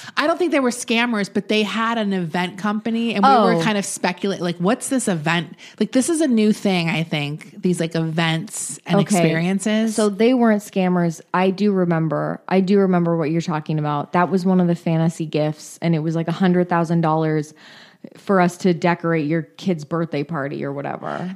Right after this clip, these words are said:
Speaker 1: And it looked kinda like, it's like whatever, but it's like a hundred grand. Are you fucking kidding me?
Speaker 2: No,
Speaker 1: Like,
Speaker 2: it was so much
Speaker 1: <laughs>
Speaker 2: money.
Speaker 1: so it's like,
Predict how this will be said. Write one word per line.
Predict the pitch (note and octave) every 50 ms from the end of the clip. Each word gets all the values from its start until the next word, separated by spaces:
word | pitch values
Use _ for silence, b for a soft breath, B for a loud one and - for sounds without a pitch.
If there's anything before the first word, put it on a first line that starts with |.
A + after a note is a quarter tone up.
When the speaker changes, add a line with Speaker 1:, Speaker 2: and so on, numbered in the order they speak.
| - -
Speaker 1:
And | A#3+ B3+
it | B3 A#3
looked | A3 A3 C4 B3+ C4 - -
kinda | - C4 A#3 A3
like, | G#3+ G3+ F#3 F3+ F3 - - _ _ _ _
it's | G#3 G3 - -
like | G#3+ F#3+ -
whatever, | F#3 F#3+ F3+ F3 E3 E3 E3 F3+ F#3+ G3
but | F#3 F#3+
it's | F3+ -
like | F3 E3
a |
hundred | F3+ D#3+ E3+ F3 F#3+ G3+ G3+ F#3+
grand. | E3+ - D#3 D3 D3+ F3
Are | G3+
you | F#3+ E3+ D#3+
fucking | - - D#3+ D#3 - F3 E3+ E3+
kidding | - - D3 D3 D#3+ F3 F#3+
me? | G#3 G#3 G#3+ A3+
Speaker 2:
No, | G#3+ F#3+
Speaker 1:
Like, | D#3+ D#3 E3+
Speaker 2:
it |
was | F3 E3+ -
so | - - - G#3 F3+ E3+ E3
much | E3 D#3+ D#3 D#3 - -
Speaker 1:
<laughs> |
Speaker 2:
money. | D3+ C#3+ C#3
Speaker 1:
so | C#3 C4+ B3
it's | - -
like, | B3+ A#3+ A3